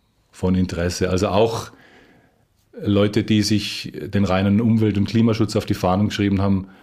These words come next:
haben ja da wahrscheinlich einen Arbeitsplatz dort, wo sie, wo sie diese Thesen verbreiten und wo sie arbeiten. Und, äh, jetzt mal ganz grob gesagt, wenn jetzt morgen alle Umweltprobleme gelöst wären,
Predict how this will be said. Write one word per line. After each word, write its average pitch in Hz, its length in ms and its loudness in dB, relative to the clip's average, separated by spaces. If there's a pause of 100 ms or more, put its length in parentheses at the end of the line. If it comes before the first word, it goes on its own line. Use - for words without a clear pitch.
(840)
haben 98 320 0
ja 95 340 0 (140)
da 92 240 0
wahrscheinlich 95 320 0
einen 95 80 0
Arbeitsplatz 98 960 -2
dort, 92 260 -2
wo 90 120 0
sie, 92 500 0
wo 92 160 -2
sie 92 160 -2
diese 92 340 -2
Thesen 92 380 -2
verbreiten 92 760 -4
und 87 360 -4
wo 87 120 -4
sie 92 300 -2
arbeiten. 92 640 -2 (420)
Und, 92 320 -2
äh, - 680 -8
jetzt 101 160 -2
mal 98 100 2
ganz 104 480 0 (220)
grob 110 380 0
gesagt, 104 540 2
wenn 98 140 2
jetzt - 420 -2
morgen 104 460 2
alle 104 240 2
Umweltprobleme 101 720 2
gelöst 101 420 2
wären, 98 460 0